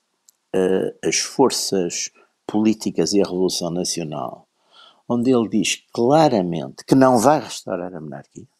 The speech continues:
ele diz exatamente, com a morte do Sheldon Manuel,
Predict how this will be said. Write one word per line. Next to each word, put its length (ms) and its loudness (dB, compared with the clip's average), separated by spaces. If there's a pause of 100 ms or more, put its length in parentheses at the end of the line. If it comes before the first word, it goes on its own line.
(120)
ele 160 -12
diz 160 -4
exatamente, 680 -2 (340)
com 180 0
a 60 2
morte 460 2
do 120 -6
Sheldon 360 -2
Manuel, 560 -6